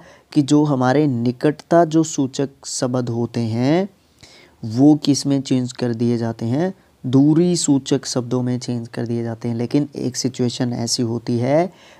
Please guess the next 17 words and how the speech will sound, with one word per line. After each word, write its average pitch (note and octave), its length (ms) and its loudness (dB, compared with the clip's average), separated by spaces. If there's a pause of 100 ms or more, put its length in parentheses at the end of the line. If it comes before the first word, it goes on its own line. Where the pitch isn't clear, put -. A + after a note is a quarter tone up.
(120)
जिसमें C3+ 680 2 (400)
अगर C3 260 4
वो D3+ 200 4
चीज़ D3 300 0
प्रेजेंट C#3+ 500 0
में D#3+ 160 0
उसके - 380 -2
पास B2+ 400 -2
मौजूद A#2+ 460 -2
है, B2+ 140 0
वर्तमान C3 580 -2
काल C3+ 240 0
में B2+ 120 -2
उसके B2 300 -6
पास A#2+ 380 -8
मौजूद A#2+ 500 -2
है E3 320 2